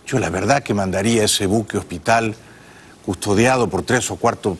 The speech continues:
cuatro portaaviones, ¿no? Es un esfuerzo desde luego plausible, encomiable. No me queda claro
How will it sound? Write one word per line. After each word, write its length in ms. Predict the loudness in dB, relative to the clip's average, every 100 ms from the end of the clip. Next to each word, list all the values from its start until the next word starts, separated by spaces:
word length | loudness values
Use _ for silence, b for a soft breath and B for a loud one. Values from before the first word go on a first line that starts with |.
| -10 -2
cuatro 280 | 0 0
portaaviones, 840 | -4 -6 -2 2 2 2 0 -4 -10
¿no? 60 | -8
Es 60 |
un 100 | -6
esfuerzo 480 | -8 -6 -8 -6 -6
desde 260 | -4 -4 -2
luego 420 | 2 2 2 -2
plausible, 840 | -2 -4 -4 -4 -4 -2 -2 -4 -6
encomiable. 840 | -12 -10 -10 -6 -4 -4 -4 -6
No 160 | -2 2
me 140 | 2
queda 240 | 2 0 0
claro 400 | 0 2 0